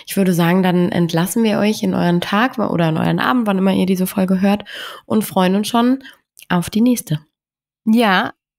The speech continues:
Speaker 2: aber nicht ohne einen kleinen Reminder für unsere Tour.
Speaker 1: Oh, stimmt.
Speaker 2: <laughs> Genau, es gibt noch Tickets zu kaufen. Alle Infos findet ihr bei uns auf, auf unserer Instagram-Seite oder unter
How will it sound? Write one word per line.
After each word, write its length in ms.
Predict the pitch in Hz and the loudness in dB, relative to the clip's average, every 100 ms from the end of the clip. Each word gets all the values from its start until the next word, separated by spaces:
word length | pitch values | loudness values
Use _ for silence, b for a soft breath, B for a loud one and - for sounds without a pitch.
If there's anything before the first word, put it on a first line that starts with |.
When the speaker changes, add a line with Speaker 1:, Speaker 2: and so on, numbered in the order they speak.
| _ | _
Speaker 2:
aber 300 | - 214 214 | -2 0 0
nicht 420 | 220 269 392 - 262 | 2 2 0 -4 -4
ohne 480 | - 285 320 320 311 | 0 2 2 2 0
einen 320 | 233 240 247 | 0 0 0
kleinen 420 | - - 240 247 269 | -2 0 2 4 4
Reminder 480 | 254 214 208 214 | 4 4 4 2
für 140 | 214 - | 0 0
unsere 400 | 208 202 202 208 | 2 2 2 -2
Tour. 440 | - 175 160 196 | -2 0 2 2
Speaker 1:
Oh, 480 | 302 226 208 190 185 | 2 2 2 2 2
stimmt. 600 | - - 226 214 170 180 247 | 0 -2 0 2 0 0 -2
Speaker 2:
<laughs> 40 | - 269 - 254 - - 226 - 220 - 214 - - - _ _ 523 539 B B B B | -2 -6 -4 -6 -8 -8 -10 -8 -10 -8 -10 -8 -12 -12 _ _ -2 0 B B B B
Genau, 280 | - 240 175 | -4 -2 -2
es 140 | 185 - | -2 -6
gibt 140 | 269 | -2
noch 100 | 254 | -2
Tickets 320 | 262 254 254 | 0 -4 -4
zu 100 | - | -6
kaufen. 680 | 247 247 226 226 240 233 226 - - | -6 -2 -2 -2 -6 -4 -6 -8 -4
Alle 200 | 208 208 | -2 0
Infos 300 | 202 - - | -2 -4 -4
findet 200 | 196 180 | -4 -4
ihr 80 | 185 | -2
bei 160 | 170 | -2
uns 220 | 180 175 | -4 -6
auf, 260 | - 170 160 - _ _ | -6 -8 -10 -18 _ _
auf 100 | 208 | -4
unserer 240 | 185 170 - | -2 -2 -4
Instagram-Seite 920 | 269 240 208 190 180 180 - 180 - | -4 -2 -2 0 -2 -2 -2 -4 -2
oder 320 | 190 185 180 | -2 0 0
unter 380 | 175 170 165 | -2 -2 -4